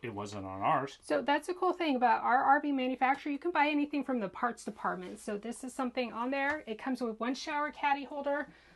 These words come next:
Speaker 2: Well, we got a second one. Why? His and hers.
Speaker 1: Yep. And wh-, what we think about the three forty, this is the perfect couples coach. And we are biased. We'll tell you that 'cause we own it. Why?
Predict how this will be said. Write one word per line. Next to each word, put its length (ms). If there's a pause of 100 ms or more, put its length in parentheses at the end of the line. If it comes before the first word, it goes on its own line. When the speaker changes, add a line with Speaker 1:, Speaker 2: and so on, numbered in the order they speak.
(180)
Speaker 2:
Well, 300
we 120
got 160
a 40
second 360
one. 220 (180)
Why? 380 (400)
His 180
and 100
hers. 320 (480)
Speaker 1:
Yep. 240 (440)
And 320
wh-, 460
what 180
we 180
think 420
about 320
the 60
three 240
forty, 340
this 260
is 80
the 80
perfect 380
couples 340
coach. 340
And 200
we 120
are 140
biased. 460
We'll 160
tell 180
you 60
that 120
'cause 140
we 120
own 160
it. 200
Why? 300